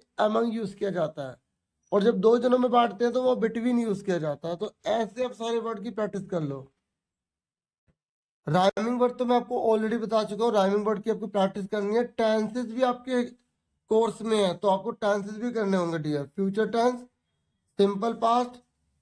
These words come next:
past continuous, simple present, present continuous, आपको ये करने, करने जो लिखे हुए हैं यहाँ पर, ठीक है। आप बारह के बारह सारे के सारे कर लो, क्योंकि नीचे और दे रखा है, देखो,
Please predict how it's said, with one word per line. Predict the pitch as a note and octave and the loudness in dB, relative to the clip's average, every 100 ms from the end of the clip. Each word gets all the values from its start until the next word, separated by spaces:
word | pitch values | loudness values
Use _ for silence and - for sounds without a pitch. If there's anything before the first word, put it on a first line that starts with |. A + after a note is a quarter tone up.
| _ | _
past | F#3+ G3+ G#3+ A3+ | 2 2 0 0
continuous, | A3+ A#3 A#3+ B3+ B3 - _ _ _ - | -2 0 0 0 -2 -18 _ _ _ 0
simple | G#3 G3+ A#3 | 0 2 -2
present, | G#3+ A3+ A3+ B3 - - _ _ _ _ - | 0 2 2 -2 -6 -20 _ _ _ _ 2
present | G3 G#3+ A#3+ | 4 4 0
continuous, | A#3 A3+ A#3+ B3 B3 - _ _ - | -2 -2 0 -2 -4 -18 _ _ -6
आपको | F#3+ G3 G3 A3+ | 0 0 0 -4
ये | |
करने, | A3+ A3+ F#3+ G3 | 0 -2 0 0
करने | F3+ E3+ F#3+ | 0 -2 0
जो | G3+ | 2
लिखे | G3 F3 F3 | 2 -2 -4
हुए | E3 D3+ | -4 -4
हैं | C3+ | -6
यहाँ | B2 | -10
पर, | - B2+ C3+ _ _ _ _ _ - | -14 -18 -20 _ _ _ _ _ -6
ठीक | F3+ F#3+ | -2 2
है। | B3 B3 - _ _ _ _ _ - | 2 0 -14 _ _ _ _ _ -2
आप | G3 A3+ A3+ - _ _ _ _ - | 2 2 0 -16 _ _ _ _ -6
बारह | D#3 F#3 G#3+ B3 | 0 4 4 2
के | B3+ C4 | -2 -2
बारह | G#3+ A3 B3+ | 0 2 0
सारे | B3 B3 G#3 A3+ | -2 0 0 0
के | A3+ | -2
सारे | A3 A3 | -2 -2
कर | G#3 | -2
लो, | F#3+ G3+ | 0 0
क्योंकि | G#3 G#3+ | -2 -2
नीचे | A3+ G#3 | -2 0
और | A#3 A3 | 2 2
दे | F#3+ | 2
रखा | E3 D#3 | -2 -2
है, | D#3 | -4
देखो, | D3 C#3 | -6 -8